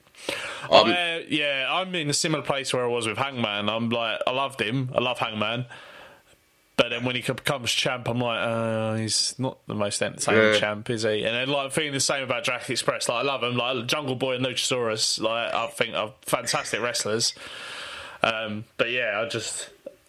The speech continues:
Speaker 2: not overly entertaining
Speaker 1: No.
Speaker 2: as champs,
Speaker 1: They're
Speaker 2: I
Speaker 1: bland,
Speaker 2: think,
Speaker 1: aren't
Speaker 2: you
Speaker 1: they?
Speaker 2: know.
Speaker 1: They're, like, all three of them. Like, if you wanna play, if you wanna pair,
Speaker 2: Yeah.
Speaker 1: pair, they are quite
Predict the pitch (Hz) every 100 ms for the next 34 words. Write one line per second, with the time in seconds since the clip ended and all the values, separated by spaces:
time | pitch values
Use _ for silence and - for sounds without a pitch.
0 | _ _ - 123 139 139 - - - -
1 | _ - 127 139 127 120 123 120 - -
2 | 123 120 117 117 113 113 110 _ _ 113
3 | 107 101 113 - 156 139 - 156 196 220
4 | 123 165 123 117 117 190 196 190 - 202
5 | - 208 131 95 - 107 113 131 127 113
6 | - 98 110 - 120 117 - 208 220 214
7 | 214 143 131 175 202 220 - 185